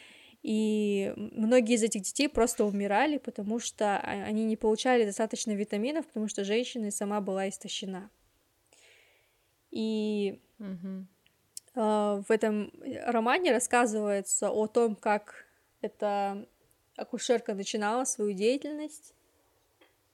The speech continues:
Speaker 1: как она,
Speaker 2: Мгм.
Speaker 1: во-первых, э, рассказывается о её детстве.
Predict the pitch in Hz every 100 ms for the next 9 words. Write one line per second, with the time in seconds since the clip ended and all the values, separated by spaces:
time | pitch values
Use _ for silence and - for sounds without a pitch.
0 | _ _ _ _ _ _ _ - 233 233
1 | 220 214 214 202 208 _ _ _ _ 180
2 | 180 226 285 285 254 - - 226 214 220
3 | - 254 233 220 214 - 214 214 190 247
4 | - - 233